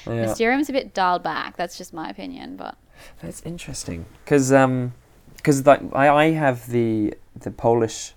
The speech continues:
Speaker 1: Mysterium version, um,
Speaker 2: Yeah.
Speaker 1: because I was worried that when they released the, the English one, that the art would be
Speaker 2: I
Speaker 1: less
Speaker 2: think the cards are the same.
Speaker 1: I think
Speaker 2: I've
Speaker 1: they are. I
Speaker 2: played one
Speaker 1: think
Speaker 2: of the, I think I played the Italian version and I've played the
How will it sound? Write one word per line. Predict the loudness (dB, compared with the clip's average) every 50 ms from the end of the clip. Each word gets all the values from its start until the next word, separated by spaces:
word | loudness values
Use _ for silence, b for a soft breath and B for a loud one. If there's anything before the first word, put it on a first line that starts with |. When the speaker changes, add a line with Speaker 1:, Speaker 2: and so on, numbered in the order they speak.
| -20 -14 -10
Speaker 1:
Mysterium | -8 -8 -6 -2 0 0 0 0 -4 -6 -10
version, | -10 -10 -10 -10 -10 -12 -12 -12 -14 -18 -20 _ _ _ _ _ -14
um, | -12 -10 -10 -10 -10 -12 -10
Speaker 2:
Yeah. | -10 -10 -10 -10 -12 -14 _ -16 -10
Speaker 1:
because | -8 -4 -2 4 4
I | 6
was | 6 4 4 4
worried | 4 4 4 4 2
that | 0 -2 -2
when | -2 -4 -4
they | -4 -6
released | -6 -4 -4 -6 -6 -8 -10 -12 -10
the, | -10 -10 -10 -10 -14 _ _ _ _ _ _ _ _
the | -8 -8
English | -6 -6 -6 -6 -6 -8 -8
one, | -10 -10 -10
that | -10 -12 -10 -10
the | -8 -4
art | -2 0 0 -2 -2 -6
would | -12 -10 -6 -4
be | -2
Speaker 2:
I | -2
Speaker 1:
less | -2 -2 -2 -4 -4 -6 -6 -8 -12 -18 -20 -12 -4
Speaker 2:
think | -2 -2 -2 -2 -6 -6
the | -8 -8
cards | -8 -6 -4 -2 -2 -2 -2 -6
are | -10
the | -10 -10
same. | -12 -10 -10 -10 -10 -8 -2 4 6
Speaker 1:
I | 6 6
think | 6 2 2 4
Speaker 2:
I've | 6
Speaker 1:
they | 8 10
are. | 10 10 10 10
I | 10 10 8 8
Speaker 2:
played | 6 4
one | 4 4 4
Speaker 1:
think | 2
Speaker 2:
of | -2 -2
the, | -2 -2
I | -2
think | -4 -2 -4
I | -4
played | -4 -2 -4 -2 -2
the | -2 -4
Italian | -6 -6 -6 -2 0 0 0 -2 -4 -8 -8
version | -8 -8 -8 -8 -10 -10 -12 -14 -14 -14 -14
and | -12 -10 -10
I've | -10 -10 -10
played | -8 -6 -6 -6 -6 -8
the | -8 -6 -6 -6 -6 -10